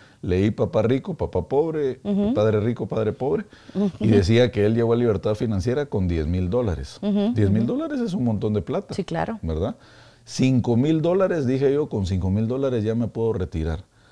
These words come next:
Speaker 1: Entonces yo necesito ver qué negocio, inversiones, etcétera, tengo que hacer para que cinco mil dólares me ayuden a llevar mi estilo de vida y yo tener cierta libertad de tiempo.
Speaker 2: Ujú.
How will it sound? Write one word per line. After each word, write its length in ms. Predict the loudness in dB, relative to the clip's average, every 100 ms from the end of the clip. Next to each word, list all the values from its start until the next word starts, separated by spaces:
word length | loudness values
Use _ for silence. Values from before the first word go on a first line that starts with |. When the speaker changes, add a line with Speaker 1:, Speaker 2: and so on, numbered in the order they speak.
| _
Speaker 1:
Entonces 280 | -2 2 4
yo 100 | 2
necesito 600 | 2 0 0 -2 0 0
ver 240 | 0 0
qué 260 | 0 -2 0
negocio, 680 | -2 0 0 4 2 2 -2
inversiones, 560 | 0 0 0 -2 -2
etcétera, 500 | -2 -2 -4 0 -2
tengo 200 | 0 -2
que 80 | 0
hacer 340 | -2 0 -2 -2 -18 -20 -20 _ _
para 280 | 2 2
que 160 | 0 -2
cinco 340 | 0 -2 0
mil 260 | 0 0 2
dólares 520 | 2 2 0 -6 -8
me 160 | -2 0
ayuden 360 | 2 0 0 0
a 60 |
llevar 260 | 0 0 0
mi 80 | 0
estilo 340 | -2 -4 -2
de 80 | 0
vida 260 | 0 0 0
y 40 |
yo 140 | 0 0
tener 320 | -2 -2 -2
cierta 340 | -2 -4 -4
libertad 400 | -4 -2 -4 -4
de 80 | -4
tiempo. 380 | -4 -6 -6 -12 _
Speaker 2:
Ujú. 300 | -2 -2